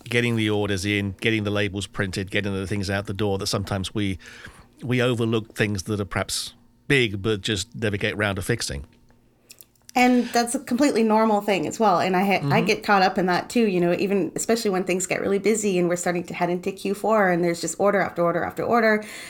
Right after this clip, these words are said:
Speaker 2: You're, it's very easy to just fall into your sort of day-to-day routine and forget,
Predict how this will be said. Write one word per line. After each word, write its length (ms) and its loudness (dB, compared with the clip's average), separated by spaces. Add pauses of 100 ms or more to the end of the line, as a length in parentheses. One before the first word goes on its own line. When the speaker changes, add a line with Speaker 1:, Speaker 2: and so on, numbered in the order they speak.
(440)
Speaker 2:
You're, 140 4
it's 220 0
very 280 4
easy 340 0
to 120 -2
just 380 -2
fall 320 4
into 240 0
your 340 2
sort 180 -2
of 140 -2
day-to-day 460 0
routine 640 0
and 280 2
forget, 520 0